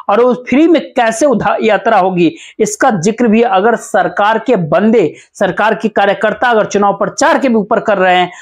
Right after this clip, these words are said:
तो देश के गृह मंत्री अगर होंगे तो फिर उसे कौन रोकेगा? अगर फिर पैसा बांटने के लिए जिस बटन को दबाना है उस बटन को पीएम मोदी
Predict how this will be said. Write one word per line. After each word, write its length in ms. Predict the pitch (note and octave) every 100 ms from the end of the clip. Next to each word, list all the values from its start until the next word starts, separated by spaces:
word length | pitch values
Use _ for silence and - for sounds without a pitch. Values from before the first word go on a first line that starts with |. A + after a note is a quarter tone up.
| -
तो 140 | G#3 G#3
देश 280 | E3 A#3 -
के 80 | G#3
गृह 240 | F3 G3+
मंत्री 360 | G3+ A#3 D4+ C#4+
अगर 200 | A3 G3+
होंगे 260 | G#3 G#3+
तो 120 | G#3
फिर 180 | G3 G#3+
उसे 200 | F#3+ G3+
कौन 340 | - G#3 A#3 G#3+
रोकेगा? 580 | D#3+ C3 A#2+ A2+ A2+ - - - - -
अगर 420 | A3+ G#3 C4 D3+
फिर 220 | D#3+ A#3
पैसा 480 | A3 - G#3 G3 C4
बांटने 580 | F3 D#3+ F3+ F#3+ B3 C4+
के 140 | A#3+
लिए 120 | A3
जिस 380 | G3 E3+ A#3+ - - - -
बटन 480 | D3+ F#3 F#3+ C#4+ D4
को 120 | A#3+
दबाना 380 | G3+ G#3+ G#3+ A#3
है 60 |
उस 160 | A#3+ A3
बटन 400 | F3+ E3+ A#3+ B3+
को 120 | A3+
पीएम 320 | F3+ A3+ A#3
मोदी 540 | F#3 D#3+ A3+ A3+ D4